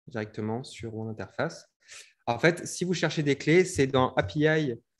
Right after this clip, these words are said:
euh, de Gify. Vous tapez A P I Gify. Et en fait, Gify a bien un site de développement spécifique pour les développeurs. Donc, il faut savoir que ici, hein, voilà, Gify Developers, avec le principe de Get Started, et vous avez effectivement accès à la doc.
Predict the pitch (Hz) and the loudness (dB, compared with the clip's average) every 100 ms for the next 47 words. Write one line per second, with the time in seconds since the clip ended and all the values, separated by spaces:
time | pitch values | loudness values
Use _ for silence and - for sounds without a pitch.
0 | - - 113 113 110 110 110 107 110 107 | -18 -10 -2 -2 0 -2 -2 -4 -4 -4
1 | 110 110 117 117 131 - 151 160 117 95 | -4 -2 0 0 -2 0 2 4 2 2
2 | 131 147 127 123 185 131 185 190 - 127 | 0 2 0 2 2 2 0 -4 -6 -12
3 | 123 131 180 139 123 160 151 170 135 127 | -10 -2 0 2 2 0 -2 -2 0 2
4 | 156 135 127 139 - _ _ _ - - | 2 0 0 -4 -6 _ _ _ -18 -2
5 | 220 220 202 175 - 151 - - - _ | 2 2 0 -4 -2 -4 -6 -16 -16 _
6 | _ _ _ - 196 180 147 123 107 123 | _ _ _ 4 8 10 8 4 0 -4
7 | - _ - 107 113 113 120 - 104 107 | -6 _ -20 -18 -4 -2 -2 -2 -4 -4
8 | - 120 127 123 110 151 - _ _ 123 | -4 -2 -2 -4 -8 -8 -14 _ _ -6
9 | 147 147 127 117 107 156 156 110 _ - | 0 2 2 2 0 -2 -2 -10 _ -20
10 | _ - 131 143 170 143 - 120 151 123 | _ 4 4 6 2 0 0 -4 -2 0
11 | 123 131 - 113 131 180 - 123 139 151 | 0 -2 0 0 2 -2 -2 2 2 2
12 | 123 110 120 147 127 110 - 139 - 123 | 0 0 2 0 -2 -8 -6 -2 -2 -2
13 | - 139 107 101 160 170 | 0 0 2 2 0 -2